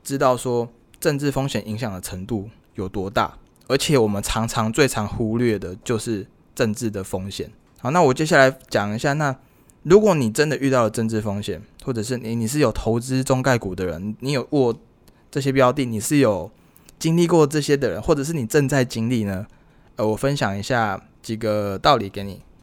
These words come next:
因为我相信有不少的时-，不少人啊，在大跌的时候，就是才真正的见识到、哦，自己有多渺小，有可能，嗯，两三天就经历了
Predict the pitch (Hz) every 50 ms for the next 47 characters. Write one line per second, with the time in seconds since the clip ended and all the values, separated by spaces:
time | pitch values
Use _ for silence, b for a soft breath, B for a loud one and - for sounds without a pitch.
0 | _ - - 180 180 170 139 123 - 156 156 156 170 143 120 107 104 - - -
1 | - 107 98 95 92 95 95 - 101 104 - _ - 175 - - 110 104 95 92
2 | 98 95 95 92 95 104 - 135 123 120 113 117 - b b b b b b b
3 | b - 147 139 127 117 107 110 110 104 - 110 110 107 131 120 113 117 - -
4 | 117 120 117 117 - - - 110 110 107 - - 139 143 139 147 135 127 113 101
5 | - - - 143 123 113 - - 117 110 117 110 107 - - - 95 - _ -
6 | - 131 - - 101 95 87 92 120 _ _ _ - 104 98 98 110 113 117 123
7 | 120 95 92 98 - - - - - - b b b b b b b b b b
8 | - 123 131 - 143 120 110 104 107 107 87 92 98 101 101 107 98 98 98 -
9 | 123 127 131 127 - 135 123 123 127 123 - 117 113 - 113 110 113 117 110 104
10 | 101 95 92